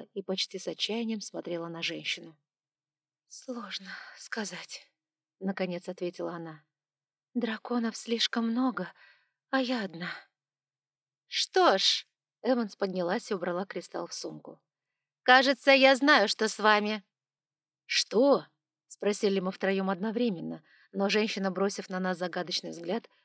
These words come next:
вновь скрылась в подсобке. Вернулась она с небольшой бутылочкой без этикетки, наполненной ярко-розовой жидкостью. «Я приготовлю лекарство!» Подойдя к приборному столу, она поставила чистую колбу на огонь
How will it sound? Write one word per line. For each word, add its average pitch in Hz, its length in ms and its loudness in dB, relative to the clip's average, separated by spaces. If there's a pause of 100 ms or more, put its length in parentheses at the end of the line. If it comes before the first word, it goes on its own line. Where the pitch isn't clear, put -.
(100)
вновь 180 320 -4
скрылась 185 380 -4
в - 80 -14
подсобке. - 680 -8 (500)
Вернулась 262 540 0
она 240 160 0
с - 100 -2
небольшой 208 420 0
бутылочкой 214 680 -2
без 208 220 -4
этикетки, 185 760 -8 (220)
наполненной 202 560 -4
ярко-розовой 165 640 -8
жидкостью. 156 560 -10 (1160)
«Я 269 260 6
приготовлю 311 800 6
лекарство!» 214 920 4 (1080)
Подойдя 208 420 -2
к - 100 -18
приборному 190 540 0
столу, 185 480 -2 (300)
она 240 220 0
поставила 233 520 0
чистую 196 460 -4
колбу 233 340 -2
на 233 220 -4
огонь 165 360 -8